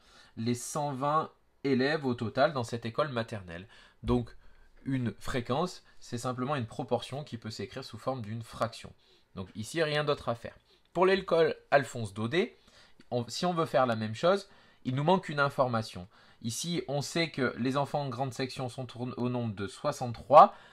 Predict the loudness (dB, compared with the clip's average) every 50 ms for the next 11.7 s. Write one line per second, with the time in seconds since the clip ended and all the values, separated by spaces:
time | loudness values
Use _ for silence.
0 | -20 -20 _ -10 -8 -6 -4 -2 -2 -2 -2 -4 -4 -6 -2 2 4 4 4 2
1 | 2 6 8 10 10 10 8 6 4 0 0 2 0 0 0 0 -2 -4 -6 -8
2 | -8 -6 -4 -4 0 2 2 2 2 0 -8 -14 -12 -12 -10 -10 -8 -6 -4 -4
3 | -2 -2 -2 -2 -2 -2 0 0 0 -2 -2 -4 -4 -4 -4 -4 -4 -6 -6 -6
4 | -2 2 4 4 4 2 0 -8 -10 -8 -4 -4 -2 -2 -2 -2 0 4 4 4
5 | 4 6 4 4 4 2 0 -2 -6 -10 -12 -12 -16 -18 -8 -6 -6 -4 0 4
6 | 6 6 6 4 2 -6 -14 -20 -20 -20 -20 -20 -20 -20 -12 -4 0 2 4 4
7 | 2 2 -2 -4 -2 -2 0 2 2 2 2 0 -4 -8 -14 -18 -20 -20 -20 -12
8 | -8 -6 -4 -4 -4 -6 -6 -6 -4 -4 -4 -2 -2 -4 -2 -4 0 2 4 4
9 | 4 4 4 4 4 4 2 0 0 0 0 -2 -2 -2 -4 -4 -2 -2 -2 0
10 | -2 0 0 0 0 -2 -6 -8 -6 _ 0 0 0 0 -6 -6 -4 -4 -4 -4
11 | -4 -4 0 0 0 0 -2 -2 -2 -2 -2 -4 -6 -12